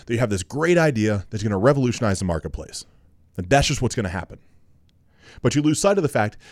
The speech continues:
that it takes most entrepreneurs, small business owners, eight to ten years to find this overnight success that we all think happens literally overnight. You lose sight of the process it takes to achieve the desired outcome, and you go all the way in on just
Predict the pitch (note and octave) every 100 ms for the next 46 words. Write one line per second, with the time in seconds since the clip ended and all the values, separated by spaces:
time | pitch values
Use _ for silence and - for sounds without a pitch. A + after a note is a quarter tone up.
0 | - E3 F3+ F#3+ - C#3+ D#3 - - B2+
1 | C#3+ - C3 B2+ - C3 C#3 A2+ C3 A#2+
2 | G#2+ G2 F#2 - - _ _ _ _ _
3 | B2 E3+ F3 D#3 C3 - D3 B2+ G#2+ C#3+
4 | C3+ F#2 F2 - - B2+ B2+ A#2 G#2 -
5 | - C#3 C#3 B2 A#2+ - G#2+ - G#2+ -
6 | G2+ G#2 G#2 F#2+ A2 - G2 F#2 F2+ D#2+
7 | - _ - G2 A2 G#2 F#2 F2+ F#2+ E2+
8 | E2+ D2 C#2 _ _ _ _ _ _ _
9 | _ _ _ _ _ C3+ C3+ B2+ F3 F3
10 | - D#3 C3+ A#2+ - E3 E3+ E3 D3 C3
11 | B2+ A#2 B2 A2 C#3+ C3 A#2+ A2+ A#2+ A2
12 | A#2+ - G2 F2+ - - - A#2+ C3 C3
13 | B2 D3+ E3+ D#3+ D#3 D3+ C#3+ A#2 A#2 A#2+